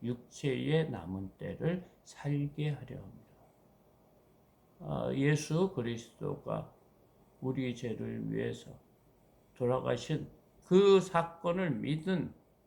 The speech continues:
우리가 그 구원받은, 그걸 구원받은 자라고 하거든요. 다시는 옛 모습으로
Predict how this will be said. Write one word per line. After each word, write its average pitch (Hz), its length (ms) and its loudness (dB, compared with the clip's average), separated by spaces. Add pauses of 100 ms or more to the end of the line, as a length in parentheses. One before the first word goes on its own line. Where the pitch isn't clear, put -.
(120)
우리가 147 640 0 (840)
그 123 480 0
구원받은, 147 880 4
그걸 143 420 -2
구원받은 139 720 0
자라고 90 480 -12
하거든요. 135 440 -6 (640)
다시는 165 720 2 (160)
옛 127 160 6
모습으로 156 840 0